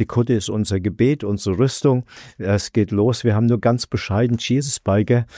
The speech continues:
bei uns auf den Schultern. Das ist wie ein Rangabzeichen bei den Offizieren, ja, dass wir sehr, sehr bewusst in der Gesellschaft umgehen. Dann haben wir einen Psalm hier oben stehen und der ist nur dem Herrn zur Ehre. Unterwegs ist der Psalm hundertfünfzehn eins.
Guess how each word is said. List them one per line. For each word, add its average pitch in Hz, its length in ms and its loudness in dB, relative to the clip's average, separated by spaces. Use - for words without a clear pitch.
bei 98 140 2
uns 107 300 0
auf 101 160 0
den 104 100 -2
Schultern. 120 460 2
Das 104 180 -2
ist - 180 -8
wie 120 80 2
ein 120 100 2
Rangabzeichen 113 1040 0
bei 101 100 2
den 101 120 2
Offizieren, 123 680 0
ja, 123 240 2
dass - 220 -2
wir 113 80 2
sehr, 117 180 0
sehr 113 140 2
bewusst 101 400 -2
in 120 80 2
der 120 100 2
Gesellschaft 110 800 -2
umgehen. 131 480 0
Dann 113 220 2
haben 117 180 4
wir 113 220 4
einen 98 160 -2
Psalm 127 340 2
hier 135 160 0
oben 127 180 -2
stehen 117 380 0
und 107 160 0
der 104 160 -2
ist 107 240 -2
nur 113 180 4
dem 107 180 2
Herrn 113 280 2
zur 110 160 0
Ehre. 139 280 2
Unterwegs 127 580 2
ist - 240 -2
der 110 120 2
Psalm 120 480 0
hundertfünfzehn 117 880 0
eins. 156 460 0